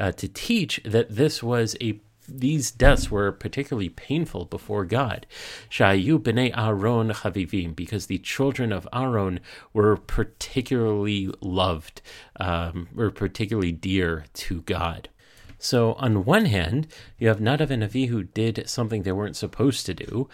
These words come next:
that made them worthy of death by bringing that strange fire that wasn't commanded of them. But that doesn't mitigate God's grief as to their death, because just because, again, you do something wrong doesn't mean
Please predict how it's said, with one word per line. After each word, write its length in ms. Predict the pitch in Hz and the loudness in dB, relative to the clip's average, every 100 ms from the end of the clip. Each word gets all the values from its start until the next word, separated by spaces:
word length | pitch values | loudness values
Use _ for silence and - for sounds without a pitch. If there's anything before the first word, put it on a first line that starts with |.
| - - - | -20 -20 -14
that 420 | 98 101 95 - | -2 2 2 0
made 240 | 107 113 | -2 -2
them 320 | 110 101 98 - | -2 -2 -2 -6
worthy 440 | 104 104 110 107 - | -2 0 2 0 -2
of 300 | 101 85 - | -6 -6 2
death 440 | 120 110 - - - | 2 2 -4 -16 -8
by 200 | 82 82 | -4 -4
bringing 380 | - 92 101 87 | -4 -6 -4 -2
that 260 | 90 82 | -4 -4
strange 460 | - - 95 98 - | -8 -4 -2 -2 -2
fire 260 | 98 98 | -2 -2
that 200 | 92 92 | -2 -4
wasn't 320 | 101 85 80 - | -2 -4 -2 -4
commanded 520 | 85 76 117 98 92 | -4 -2 -2 -2 -4
of 140 | - | -8
them. 320 | 85 80 95 120 - - - - - | -10 -10 -10 -14 -16 -18 -18 -20 -2
But 140 | 113 107 | 0 2
that 180 | 117 | 2
doesn't 380 | 131 160 160 - _ - | 4 4 4 0 _ -4
mitigate 880 | 101 117 175 120 90 85 - - | 2 4 2 2 0 -2 -6 -10
God's 320 | 107 101 110 - | -2 0 0 -4
grief 640 | - 110 147 98 113 - - - - | -6 0 0 0 -4 -8 -20 -18 -2
as 220 | 98 - | 0 0
to 140 | - | -2
their 160 | 90 85 | 0 0
death, 480 | 76 156 120 - - | 4 4 4 0 -4
because 640 | 98 - 98 92 90 - - - - _ - | -6 0 0 2 0 -6 -12 -20 -20 _ -2
just 300 | 107 117 - | 2 2 2
because, 580 | 117 107 101 90 - - | 0 4 2 2 -4 -6
again, 400 | 107 101 95 80 | 0 2 2 0
you 80 | 92 | 0
do 120 | 113 | 0
something 360 | 101 95 87 87 | 0 -2 -2 0
wrong 240 | 135 120 | 0 2
doesn't 340 | 104 98 95 | 0 0 -2
mean 320 | 101 95 90 | -2 0 0